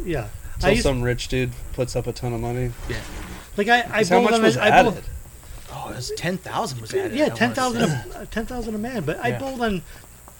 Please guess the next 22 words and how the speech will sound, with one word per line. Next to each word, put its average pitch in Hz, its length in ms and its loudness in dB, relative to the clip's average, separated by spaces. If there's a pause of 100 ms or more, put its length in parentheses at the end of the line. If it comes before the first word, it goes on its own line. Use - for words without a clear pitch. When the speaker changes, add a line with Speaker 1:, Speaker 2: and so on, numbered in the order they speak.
(200)
Speaker 1:
I 202 80 4
didn't 240 160 2
bowl 240 180 2
Chauvin 196 400 4
very 160 160 0
long, 175 280 -2
but 156 80 0
I 180 120 2
bowled 247 220 -4
on 220 100 0
some 165 180 -4
crazy 185 420 0
teams. 175 460 -2
Like, 117 120 -2 (140)
Speaker 3:
Yeah. 120 180 -4 (460)
Speaker 1:
you 180 100 -2
know, 151 260 0 (220)
guy, 180 340 6 (480)
little 175 360 4 (200)
Asian 175 340 0
kid 190 300 0
saying 165 260 -2